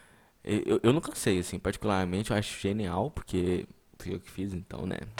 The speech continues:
<laughs> Modéstia à parte. Mas, é, se você cansou, fala comigo nas redes sociais lá. E como ninguém vai falar, <laughs> então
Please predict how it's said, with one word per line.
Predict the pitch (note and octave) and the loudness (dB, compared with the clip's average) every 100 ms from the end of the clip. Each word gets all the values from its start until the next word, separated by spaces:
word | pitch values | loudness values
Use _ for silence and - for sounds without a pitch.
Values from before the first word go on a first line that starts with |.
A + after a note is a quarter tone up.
| - - | -8 -4
<laughs> | B2+ - - - - - - - - - - - - - - - | -4 -4 -4 -8 -8 -14 -14 -14 -14 -16 -18 -16 -16 -12 -10 -2
Modéstia | - F#2 F2 G#2 | 2 4 4 2
à | |
parte. | - F2+ - - - - A2 | 2 -2 -4 -14 -18 -16 -4
Mas, | G2 F#2+ F#2+ F#2+ F#2+ F#2+ F#2+ F2+ - - - - - | 4 6 8 6 6 6 4 2 -2 -12 -14 -12 -6
é, | - F#2+ F#2+ F2+ F#2 | -4 -2 -2 -2 -4
se | - - | -8 -2
você | G2+ D3 | 2 4
cansou, | D3 A#2+ - C#3+ D3 F#2+ E2+ | 6 6 12 12 12 12 10
fala | B2 D3 | 4 2
comigo | E3 D#3+ | 0 -2
nas | D#3 - | -4 -4
redes | D3 - | -4 -4
sociais | D3 C3 B2 | -4 0 0
lá. | F#2+ G#2 - - - _ - | 0 -4 -8 -20 -20 _ -18
E | C#3+ | -2
como | - D#3+ | 2 4
ninguém | D#3 C3+ C3 | 4 4 4
vai | C3+ | 4
falar, | D3 C3+ E3+ | 2 -2 -2
<laughs> | |
então | - - A3+ | 2 2 2